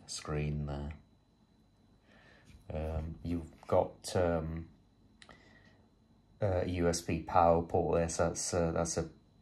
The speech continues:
um, a U S B in, um, to provide additional power, uh, to the batteries,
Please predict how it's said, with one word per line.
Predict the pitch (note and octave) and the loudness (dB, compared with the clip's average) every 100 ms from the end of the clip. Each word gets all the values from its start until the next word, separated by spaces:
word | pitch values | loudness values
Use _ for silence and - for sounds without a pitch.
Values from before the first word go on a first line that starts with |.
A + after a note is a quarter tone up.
| - | -12
um, | F2 E2+ E2+ E2 E2 E2 D#2+ D#2+ D#2 D#2 - _ _ - - - - _ - - _ - - - - - - | -4 -2 -2 -2 -4 -6 -4 -6 -6 -10 -18 _ _ -20 -20 -20 -20 _ -20 -20 _ -20 -20 -20 -20 -20 -6
a | F2+ | -2
U | E2+ F#2 E2+ | 0 0 0
S | - | 0
B | - - E2+ E2 E2 E2 D#2+ - _ _ - - - - | -4 -2 0 2 0 -2 -6 -18 _ _ -20 -20 -20 -8
in, | F#2 F2+ F#2+ G#2+ G#2+ - - - _ _ | -2 0 2 0 -2 -10 -20 -20 _ _
um, | - E2+ D#2+ D#2+ D#2+ E2 | -4 0 0 -2 -6 -8
to | - | -10
provide | - E2 E2 D#2+ D#2+ | -6 2 4 4 0
additional | F2+ F2+ D#2+ - F2 | -6 -4 -4 -4 -4
power, | E2+ - E2+ D#2+ D#2+ E2 - | -2 2 6 6 4 -2 -2
uh, | E2+ E2 D#2+ | -2 -2 -4
to | E2 | -4
the | E2 E2 E2 - - | -2 -2 -4 -8 -4
batteries, | E2+ F2 - - F#2+ F#2+ G2 | 4 4 4 -2 -2 -2 -6